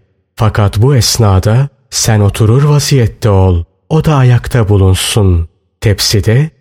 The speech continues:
başının üstünde olsun. Dünya, izzet ve celal sahibi Hakk'ın kapısında durana hizmet eder. Kendi kapısında duranı da zelil eder,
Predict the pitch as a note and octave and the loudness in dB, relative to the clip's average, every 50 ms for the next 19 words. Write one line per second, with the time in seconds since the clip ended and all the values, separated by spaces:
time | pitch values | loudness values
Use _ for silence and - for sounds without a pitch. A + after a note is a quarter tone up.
0 | _ _ - A2+ G#2 - - A2+ G2+ A2 C3+ D#3 C#3+ - - - - C3+ C3 A#2 | _ _ -4 -2 -2 0 0 0 0 2 2 2 0 -2 -2 -2 0 0 0 2
1 | B2 G#2+ G2 F#2+ F2+ E2+ - - - A#2 G2+ F#2+ F2 E2+ F2 - _ _ _ _ | 2 2 2 0 0 -2 -4 -4 -2 0 0 0 0 -2 -4 -10 _ _ _ _
2 | _ _ _ _ _ _ _ _ _ _ _ A2+ G2+ A#2 G#2+ G2+ F#2+ F#2+ G2+ A#2 | _ _ _ _ _ _ _ _ _ _ _ -2 0 2 2 2 2 2 2 2
3 | C#3 D3+ D#3 - _ _ _ - B2+ A2 F#2+ F2 F#2 B2 D3+ C#3 - - A2 A#2 | 0 -2 -4 -8 _ _ _ -2 -2 0 0 0 0 0 -2 -2 -2 0 0 2
4 | A2+ A2 G#2+ G2 - - A2 G2+ G2+ F#2+ F2+ - - - A2+ G#2 G2 F#2+ F#2+ G2+ | 4 2 2 0 0 0 0 2 2 2 0 -2 -2 -2 -2 0 2 2 2 2
5 | F#2 G2 G#2+ C3 D3 D3+ - _ _ _ _ - G#2+ G2 - - - E3 E3+ F3 | 2 2 0 0 0 -2 -6 _ _ _ _ -4 -2 -2 -2 -4 -2 0 0 0
6 | - - C3 A#2+ - A2+ - - A#2+ A2 G2+ G#2 G#2 G2 - A2 G2+ F#2+ F#2+ A#2 | 0 0 -2 -2 0 -2 -2 0 0 2 2 2 0 0 0 2 2 2 2 2
7 | D3+ D3+ C#3 B2+ G#2 A2+ A2+ G#2 F#2+ - - G#2 F#2+ - G2 F2 - - - - | 2 2 0 0 2 2 2 2 0 0 0 -2 -2 0 0 -2 -2 -6 -12 -20
8 | _ _ _ _ _ _ _ - - A2 G2+ A2 B2+ F3+ - - D#3 - - B2+ | _ _ _ _ _ _ _ -2 0 0 2 2 0 0 0 -2 -2 -2 -2 -2
9 | - - B2+ A#2 G#2+ A2+ G#2+ - A2+ G#2 G#2 G2 F#2 F#2 F2 - A2+ C3 D3 D#3 | 0 0 2 2 2 2 2 2 2 0 2 2 2 0 0 0 0 0 0 -2
10 | D#3 - _ _ _ G#2 F#2+ F#2+ A2+ A2 G2+ G#2+ G2+ F#2+ F2+ F#2+ F#2 - G#2+ G#2 | -4 -8 _ _ _ -2 0 2 2 2 4 4 2 2 2 2 2 2 2 0
11 | C3+ D3 C#3+ - - | 0 -2 -4 -8 -14